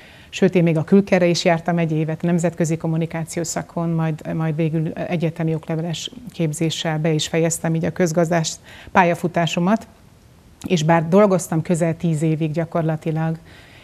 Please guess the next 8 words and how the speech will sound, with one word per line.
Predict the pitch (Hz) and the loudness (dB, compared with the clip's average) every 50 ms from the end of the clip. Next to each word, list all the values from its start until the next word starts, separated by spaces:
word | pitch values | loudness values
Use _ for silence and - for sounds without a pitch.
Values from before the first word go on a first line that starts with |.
| - - - | -20 -10 -6
így | 175 156 165 | -4 -4 -2
a | |
családi | 160 - - 165 165 160 160 156 | -2 -2 0 0 2 2 0 0
vállalkozásban, | 147 160 160 165 175 165 - 185 170 - 180 180 175 156 165 180 185 190 196 202 | 0 -2 0 0 -2 -2 -2 -4 -4 -2 0 0 0 0 0 0 0 2 0 0
olasz-magyar | 170 160 160 156 156 - - 160 156 160 160 160 160 - - - - - - - - - - | 0 -2 -2 -4 -4 -4 -4 -4 -2 -2 -2 -2 -4 -6 -8 -14 -20 -20 -20 -20 -20 -20 -10
K | - 160 156 165 175 | -6 -4 -2 -2 -2
F | 175 - | -2 -2
T-ben, | - 190 180 165 180 175 175 175 180 180 | -2 0 0 0 0 0 0 0 -2 -4